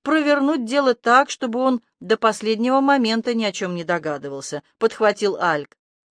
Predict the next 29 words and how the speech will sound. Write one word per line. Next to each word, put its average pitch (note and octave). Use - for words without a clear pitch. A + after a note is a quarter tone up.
"Но F#3+
он F3+
же F#3
всё G3
равно G3+
почувствует A3+
беду". F#3
"Даже A3
я A#3
это C#4
умею", A3+
возмутилась G3
Рыска. E3+
"И G#3
что?" E3+
"Его C4+
жизни A#3
наша A3+
встреча A#3
не A3
грозит, G#3+
а E3+
значит, A3+
лёгкой A3
тревогой G#3
можно F#3+
пренебречь. A#3+
Ведь A#3
путник C4+